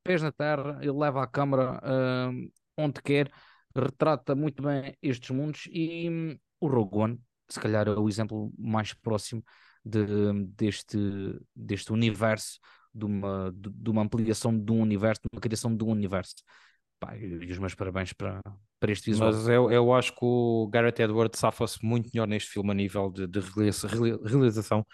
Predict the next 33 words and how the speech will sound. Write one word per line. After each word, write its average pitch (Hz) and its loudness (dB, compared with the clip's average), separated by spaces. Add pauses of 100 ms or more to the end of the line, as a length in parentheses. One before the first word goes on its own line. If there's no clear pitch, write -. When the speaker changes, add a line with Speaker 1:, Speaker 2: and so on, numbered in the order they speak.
(420)
Speaker 2:
e 107 4
criação 107 4
do 107 4
universo, 107 4
porque 113 2
não 113 2
é 120 2
uma 120 0
propriedade 113 0
intelectual 110 2 (240)
que - -12
já 107 2
existia, 120 4
Speaker 1:
Exatamente, 117 4
Speaker 2:
como 131 2
é 107 6
o 104 4
Speaker 1:
não 131 6
Speaker 2:
caso 107 6
Speaker 1:
tem 135 4
Speaker 2:
do - -
Speaker 1:
de 101 -2
seguir 120 4
Speaker 2:
Godzilla 135 6
Speaker 1:
ali - 4
certas 127 -4
Speaker 2:
e 113 0
Speaker 1:
coisas. 113 4
Speaker 2:
do, 110 4
e 107 0
do 107 0
Rogue 107 2
One. 95 -2